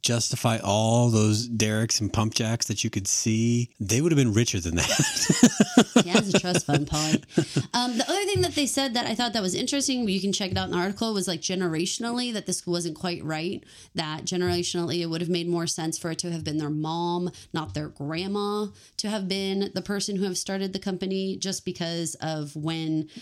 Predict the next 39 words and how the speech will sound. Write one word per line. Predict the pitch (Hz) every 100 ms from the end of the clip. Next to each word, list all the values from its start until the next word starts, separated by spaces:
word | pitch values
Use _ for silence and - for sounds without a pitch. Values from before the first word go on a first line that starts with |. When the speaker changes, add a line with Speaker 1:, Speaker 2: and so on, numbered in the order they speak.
| -
Speaker 1:
Oil. | 90 87 90
Speaker 2:
oil | - 185 180 170 165
came | - 165 160
to |
be | 160 214 202 185
and | 170
when | 165 156
people | 151 151 156
would | 147 143
have | 139
been | - 190
this | 190 180
successful | 190 - 180 - 185
at | 180
this | 180
point. | - 202 190 - _ _ _ _ _ _ _ _ -
So | - 226
there's | 185 165 156
that, | 180 180 180 - - - - -
which | - 320
I'm | -
not | 311 392
quite | 392 370
sure | - 311
why | 262
they | 240 226
needed | 220 208 202
to | -
do | 170 277 285
that. | 175 147
I |
mean, | 208 202
they | 233
didn't | 247
have | - - 202
to | -
make | 175 -
it | 160 -
grandmama. | 151 151 151 143 143 143 147 175